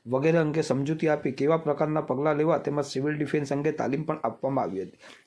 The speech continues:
ઉલ્લેખનીય છે કે આપાતકાલીન પરિસ્થિતિ કે યુદ્ધ જેવી પરિસ્થિતિનું નિર્માણ થાય તો લોકોએ કઈ રીતે બચાવ કરવો તથા તંત્ર દ્વારા લોકોને કઈ રીતે મદદરૂપ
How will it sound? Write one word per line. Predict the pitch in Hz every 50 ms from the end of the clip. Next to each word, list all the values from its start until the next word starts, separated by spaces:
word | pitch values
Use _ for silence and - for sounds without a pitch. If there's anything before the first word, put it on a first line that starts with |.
| _ _ _ _ _ _ _ _ - - - - - - _ - - _
ઉલ્લેખનીય | - 143 147 170 180 180 180 180 180 170
છે | 175 180
કે | 175 190
આપાતકાલીન | - 135 131 - 175 165 165 165 160 170 175 165
પરિસ્થિતિ | - 143 156 165 - - 170 160 - 180
કે | 170 180 151
યુદ્ધ | 127 135 156 156 151 170
જેવી | 160 156 160 160 165
પરિસ્થિતિનું | 165 147 143 156 151 - 160 151 170 160 160 151 143
નિર્માણ | 139 135 131 139 156 165 156
થાય | 151 - 180 156 127
તો | - 139
લોકોએ | 131 131 139 139 - 165 160
કઈ | 156 - - 147 165
રીતે | 151 151 151 - 165 156 156 156 - - - - - - - - _ -
બચાવ | 131 131 135 165 156
કરવો | 151 151 135 135 139 139
તથા | 135 - - 135 135 165 147
તંત્ર | 143 - 147 147 147 - 156
દ્વારા | 147 151 156 156 156 156
લોકોને | 147 143 139 151 160 156 156 143
કઈ | - 156 165
રીતે | 160 165 156 - 151
મદદરૂપ | 143 131 135 156 147 147 156 160